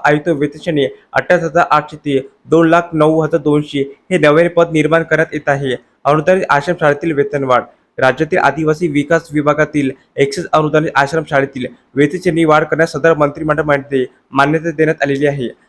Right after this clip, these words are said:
त्यामुळे अतिरिक्त शिक्षक आणि शिक्षक कर्मचाऱ्यांना पदस्थापना मिळणार आहे. यामध्ये पुढील वर्षापासून आठवी पासून इयत्ता नववी आणि दोन हजार सव्वीस सत्तावीस पासून दहावीचा वर्ग अशा एकूण सतरा अनुदानित शाळा आहेत, तर चौवेचाळीस अनुदानित माध्यमिक शाळांना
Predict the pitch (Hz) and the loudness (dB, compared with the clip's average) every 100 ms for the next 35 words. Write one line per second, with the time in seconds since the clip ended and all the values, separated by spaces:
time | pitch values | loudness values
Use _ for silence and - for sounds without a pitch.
0 | _ 175 175 - 151 175 175 170 156 - | _ 2 4 4 2 2 -2 -2 -8 -8
1 | - 151 156 147 - 160 160 151 143 147 | -4 -4 -4 -8 -6 -4 0 0 -2 -2
2 | 147 127 - _ - 143 165 160 156 170 | 0 -2 -4 _ -2 0 2 0 2 2
3 | 151 143 143 139 131 - - 160 160 170 | 2 0 0 -2 -4 -8 0 0 2 0
4 | 185 160 180 170 156 175 175 170 185 143 | 0 0 0 2 2 0 -2 -6 -2 -4
5 | 139 170 170 156 151 139 _ - 151 180 | -2 -2 -2 -2 -6 -8 _ -8 -2 2
6 | 151 147 160 - 170 151 139 - _ - | 2 0 -2 0 0 0 -4 -6 _ 0
7 | 170 175 156 160 175 127 - 156 165 160 | 2 4 2 2 0 -2 0 -2 -2 -4
8 | 147 - 131 - _ - 139 139 170 170 | -4 -6 -8 -10 _ 2 2 4 0 2
9 | 185 151 147 147 131 - - 147 156 196 | 2 4 2 2 0 -2 -4 -2 0 0
10 | 151 147 175 160 180 165 156 151 170 170 | 0 -2 -6 -2 2 4 2 2 0 2
11 | 156 - 151 170 - 165 151 151 185 - | 0 0 0 -2 0 0 0 -2 -2 0
12 | 151 165 165 180 180 139 170 175 175 156 | 0 2 2 0 0 0 2 0 0 0
13 | 147 139 | 2 0